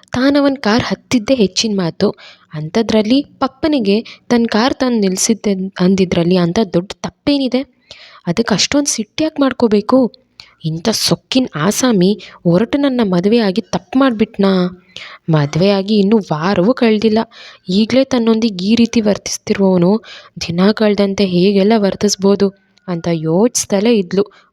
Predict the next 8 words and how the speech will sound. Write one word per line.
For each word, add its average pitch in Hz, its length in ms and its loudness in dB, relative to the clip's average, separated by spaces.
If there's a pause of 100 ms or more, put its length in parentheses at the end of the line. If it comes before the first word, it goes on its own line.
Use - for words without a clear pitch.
ಆಫೀಸ್ 208 380 -2
ತಲುಪೋ 175 320 -2
ತನಕ. 214 320 -4 (840)
"Welcome 247 440 -2
back, 339 560 -4
ಮಿಸಸ್ 320 340 0
ಕೃತಿ 311 340 0
ಆದಿತ್ಯ." 254 460 0